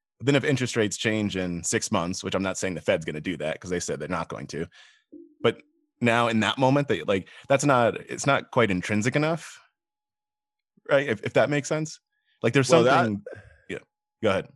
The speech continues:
Speaker 2: No, th-, that's a super interesting point that I hadn't thought about. Um,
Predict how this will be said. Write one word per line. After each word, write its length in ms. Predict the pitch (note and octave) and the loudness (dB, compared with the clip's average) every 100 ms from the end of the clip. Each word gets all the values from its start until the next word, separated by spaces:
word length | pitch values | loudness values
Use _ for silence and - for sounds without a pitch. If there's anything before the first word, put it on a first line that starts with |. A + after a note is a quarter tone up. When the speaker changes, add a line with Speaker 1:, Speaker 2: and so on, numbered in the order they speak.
| - | 2
Speaker 2:
No, 160 | F3+ D3 | 4 4
th-, 120 | C3 | 0
that's 400 | C3 D3+ E3+ - - | 0 2 2 -4 -4
a 80 | |
super 360 | B2+ C#3 G#2+ A2 | -2 -2 -2 -2
interesting 420 | G#2+ G#2 G2 - | -2 -4 -8 -10
point 220 | E2+ F#2+ | -10 -6
that 120 | F2 F#2 | -4 -4
I 120 | G2 | -4
hadn't 180 | F2 D2 | -8 -6
thought 180 | F2 | -6
about. 300 | E2 C#2 - _ _ | -6 -8 -10 _ _
Um, 480 | F#2 F#2+ F#2 F2 E2 | -6 -4 -4 -6 -10